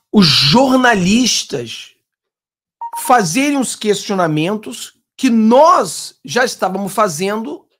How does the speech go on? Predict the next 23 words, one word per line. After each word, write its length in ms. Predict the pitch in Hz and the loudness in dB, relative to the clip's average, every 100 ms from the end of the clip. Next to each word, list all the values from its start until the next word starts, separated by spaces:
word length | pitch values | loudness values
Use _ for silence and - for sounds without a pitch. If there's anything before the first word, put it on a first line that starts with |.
| _ | _
no 120 | 214 | -6
primeiro 320 | 233 208 220 | -2 -2 -2
dia. 340 | 214 180 98 - _ _ _ _ _ _ _ | -4 -6 -8 -14 _ _ _ _ _ _ _
Quando 420 | - 349 427 381 | 0 2 2 -2
saiu 760 | 381 - 269 190 180 156 117 _ _ _ _ _ | -4 -2 -2 0 -2 -6 -8 _ _ _ _ _
essa 760 | 175 180 - 208 165 120 - _ _ _ | -6 -6 -4 -2 0 -2 -8 _ _ _
notícia 760 | 175 190 175 - 226 247 - | -2 -2 -2 -8 -8 -8 -10
do 120 | 151 156 | -8 -6
New 120 | 147 | -4
York 260 | 143 131 | -6 -8
Times, 600 | - 170 175 127 - - _ _ _ _ _ | -6 -6 -4 -10 -16 -20 _ _ _ _ _
com 240 | 196 185 | -4 -4
tudo 640 | 156 _ 226 254 277 196 156 | -8 _ -8 -6 -6 -6 -8
sendo 320 | - 151 139 | -8 -8 -8
vazado, 440 | 135 127 185 160 | -8 -4 -4 -4
o 40 | 156 | -6
primeiro 380 | 262 262 311 | -4 -4 -6
questionamento 720 | 240 269 - 247 214 170 160 - | -6 -10 -8 -8 -6 -6 -8 -10
que 100 | 151 | -14
todos 420 | - 240 240 151 | -6 -6 -6 -8
nós 280 | 156 151 143 | -6 -6 -6
que 120 | 165 | -12
pensamos 880 | 175 170 147 - 190 170 117 - | -10 -8 -8 -6 -4 -4 -8 -14